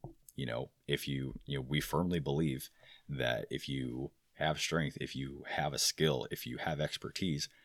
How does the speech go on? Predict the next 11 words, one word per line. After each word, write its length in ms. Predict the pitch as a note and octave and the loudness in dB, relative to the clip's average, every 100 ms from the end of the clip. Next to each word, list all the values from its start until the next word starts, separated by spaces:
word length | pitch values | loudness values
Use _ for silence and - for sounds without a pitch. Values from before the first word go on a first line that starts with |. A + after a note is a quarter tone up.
| _ - | _ -4
it 80 | D2+ | -2
is 180 | D2 | -2
your 260 | C#2 C2 F2+ | 0 0 2
job 340 | C#2+ C#2 E2 | 2 0 0
to 40 | D#2+ | 0
share 280 | - F2 G2 | 2 2 0
that. 220 | - - - | -2 -8 -8
It's 140 | - C#2 | -4 0
your 80 | |
responsibility 760 | D#2 - D#2+ - D2 F2 D2 D2+ - | 2 4 2 4 2 2 2 0 -2
to, 360 | - C#2 C#2 | -2 2 2